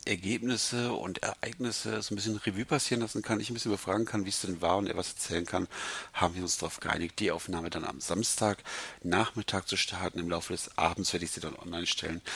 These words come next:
Also auch da nochmal aus dem gewohnten Trott raus und etwas später das Ganze. Aber danach geht's dann mit der gewohnten Aktualität weiter. Aber ich würde gerne diesen Event mit reinnehmen, denn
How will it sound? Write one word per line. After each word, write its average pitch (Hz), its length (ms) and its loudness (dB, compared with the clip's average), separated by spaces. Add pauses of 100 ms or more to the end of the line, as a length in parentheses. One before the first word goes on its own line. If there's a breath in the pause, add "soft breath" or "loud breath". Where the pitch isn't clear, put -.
(220 loud breath)
Also 87 260 0
auch - 120 -2
da 85 240 4
nochmal 90 320 0
aus 92 160 0
dem 104 140 -2
gewohnten 87 400 -2
Trott - 420 -4
raus 123 340 2
und 90 340 -4
etwas 87 340 -2
später 98 320 2
das 90 180 2
Ganze. 87 460 -2 (640 loud breath)
Aber 90 380 4
danach 82 380 2
geht's - 200 0
dann 85 80 2
mit 85 100 0
der 90 80 4
gewohnten 82 420 -4
Aktualität - 720 -4
weiter. - 400 0
Aber - 220 -4
ich - 100 -6
würde 90 140 -6
gerne 85 420 -2
diesen 92 240 0
Event 92 220 4
mit 101 160 2
reinnehmen, 101 420 6
denn 92 340 -2